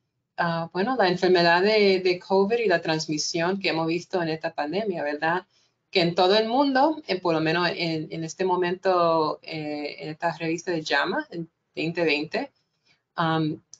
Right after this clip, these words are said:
que obviamente en todo el mundo,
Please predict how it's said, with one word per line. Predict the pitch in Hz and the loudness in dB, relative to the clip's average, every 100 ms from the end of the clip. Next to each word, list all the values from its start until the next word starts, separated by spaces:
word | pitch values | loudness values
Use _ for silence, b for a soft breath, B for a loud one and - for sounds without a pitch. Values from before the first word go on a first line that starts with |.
| _ _ | _ _
que | 170 160 151 151 - _ _ _ _ - | 0 2 0 -2 -6 _ _ _ _ -2
obviamente | 151 165 165 170 196 226 208 170 | 0 2 2 2 2 2 2 0
en | 160 | -2
todo | 165 160 180 | 0 2 2
el | 180 | 2
mundo, | 175 190 285 330 | 2 2 0 -2